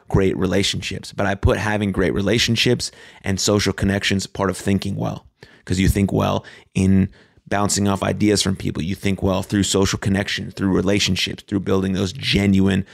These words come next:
positive relationships. So you wanna think about all of those things, about building the foundation of you as the best version of you,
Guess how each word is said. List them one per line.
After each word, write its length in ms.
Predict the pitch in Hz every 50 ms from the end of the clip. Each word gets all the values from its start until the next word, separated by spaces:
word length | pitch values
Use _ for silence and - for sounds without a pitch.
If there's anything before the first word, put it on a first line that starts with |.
| - - - -
positive 680 | - - 104 104 101 95 90 92 87 95 95 92 90 - _ _ _ _ _ -
relationships. 840 | 92 92 98 101 101 - - 95 - - - - - - - - -
So 120 | - -
you 120 | 101 101 110
wanna 180 | 123 117 117
think 180 | - 120 117 110
about 220 | 110 98 95 -
all 220 | - - 110 120 123
of 100 | 104 95
those 200 | 95 98 - -
things, 260 | - 101 98 92 90
about 240 | 80 90 - 90 -
building 260 | 98 104 101 98 95
the 80 | 92
foundation 760 | 95 - 95 95 92 92 90 - 120 113 123 110 - - 104 98
of 140 | 98 92
you 400 | 92 95 101 104 104 104 95 90 - -
as 240 | - 101 101 110 -
the 100 | 101 101
best 300 | 92 92 98 95 95 -
version 300 | 92 95 92 92 92 95
of 80 | 92 92
you, 280 | 95 98 87 101 113